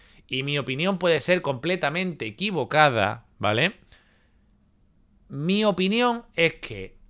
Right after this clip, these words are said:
aquí una condena, uy, aquí una condena realista,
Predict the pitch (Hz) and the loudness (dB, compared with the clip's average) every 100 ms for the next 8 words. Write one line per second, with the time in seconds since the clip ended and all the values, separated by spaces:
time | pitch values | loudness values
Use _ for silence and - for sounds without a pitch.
0 | - 143 151 - 226 214 202 175 170 175 | -4 0 0 -2 -2 2 2 2 0 0
1 | 185 117 101 123 127 - _ _ _ _ | -2 -4 -6 -10 -10 -12 _ _ _ _
2 | _ _ _ _ _ - - 160 156 233 | _ _ _ _ _ -10 2 4 4 0
3 | 226 214 196 180 180 202 160 170 202 175 | 2 0 0 -2 0 0 0 2 4 4
4 | 175 185 - 117 117 | 4 0 0 -2 -2